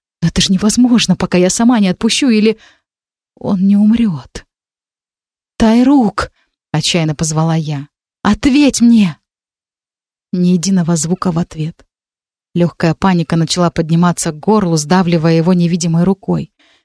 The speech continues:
Я судорожно вздохнула и попыталась опять. «Аршам-Наар! Приказываю тебе, отзовись!» Одна из нитей едва заметно дрогнула,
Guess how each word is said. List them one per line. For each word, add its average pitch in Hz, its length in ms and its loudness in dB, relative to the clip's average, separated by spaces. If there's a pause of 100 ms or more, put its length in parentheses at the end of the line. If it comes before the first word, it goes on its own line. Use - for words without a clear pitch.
(180)
Я - 140 -4
судорожно 185 540 0
вздохнула 202 580 2
и 190 60 0
попыталась 202 680 -2
опять. 220 640 -2 (1400)
«Аршам-Наар! 220 1400 2 (360)
Приказываю 185 760 2
тебе, 180 340 -2
отзовись!» 196 880 0 (960)
Одна 165 360 -2
из 202 180 0
нитей 240 280 0
едва 190 320 0
заметно 220 440 2
дрогнула, 156 580 -2